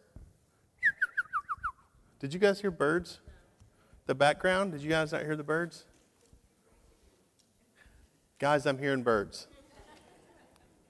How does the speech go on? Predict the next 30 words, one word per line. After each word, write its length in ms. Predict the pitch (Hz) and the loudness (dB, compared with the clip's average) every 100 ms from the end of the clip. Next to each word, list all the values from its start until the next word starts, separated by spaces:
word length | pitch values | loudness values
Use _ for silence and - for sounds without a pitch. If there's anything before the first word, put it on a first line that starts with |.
| _ _ _ | _ _ _
<laughs> 80 | - - - - - - _ - - | -20 -20 -20 -20 -20 -20 _ -20 0
Y'all 220 | 147 170 | 6 8
did? 320 | 175 208 214 - - - - - - | 8 6 6 0 -20 -20 -20 -20 -4
Who 120 | 165 | 2
did? 260 | 143 104 85 - _ _ _ _ _ _ _ - - - | 4 2 0 -10 _ _ _ _ _ _ _ -20 -20 -2
Y'all 200 | 131 139 | 2 6
heard 180 | 156 147 | 4 4
birds? 380 | 160 180 170 - | 4 4 0 -2
I 120 | 160 - - - | -4 -2 -12 0
did 220 | 196 117 | 0 0
too. 40 | |
Y'all 120 | 127 | -2
heard 160 | 147 147 | -2 0
birds? 400 | 147 175 185 - - - - - - - | 2 2 -2 -14 -20 -20 -20 -20 -20 -2
Everybody 460 | 151 160 180 180 160 | 2 4 8 8 8
just 220 | 160 160 | 2 6
raise 160 | 160 | 6
their 120 | 147 143 | 8 4
hand 200 | 147 131 | 4 4
that 80 | |
heard 180 | 131 135 | 4 4
birds 240 | 127 131 120 | 6 6 6
are 140 | 120 | 6
all 100 | 120 | 6
crazy. 380 | 123 107 101 - - - - | 6 2 2 -8 -18 -20 -18
So, 380 | - 135 120 120 | 2 4 6 8
uh, 240 | 113 110 - - - 123 | 6 6 0 -12 -16 -2
we're 200 | 127 131 | 4 6
all 140 | 123 | 4
crazy. 380 | 110 92 82 | 2 -2 -2